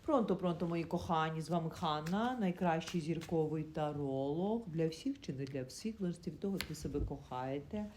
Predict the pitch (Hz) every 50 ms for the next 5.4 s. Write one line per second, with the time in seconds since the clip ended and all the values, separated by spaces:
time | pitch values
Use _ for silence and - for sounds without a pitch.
0 | - - - - - - - - - 240 240 - - - 175 147 127 120 - -
1 | 233 - - 277 233 190 - 175 165 135 - - 147 135 127 135 135 131 - 135
2 | 131 - - - 143 139 170 214 233 269 240 254 226 - 226 220 208 - - 214
3 | 214 - 208 208 208 190 208 - - 196 175 160 202 208 208 185 202 180 160 185
4 | 185 185 185 208 208 190 - - 135 123 120 120 120 120 120 117 117 120 120 117
5 | 117 117 110 110 110 110 113 113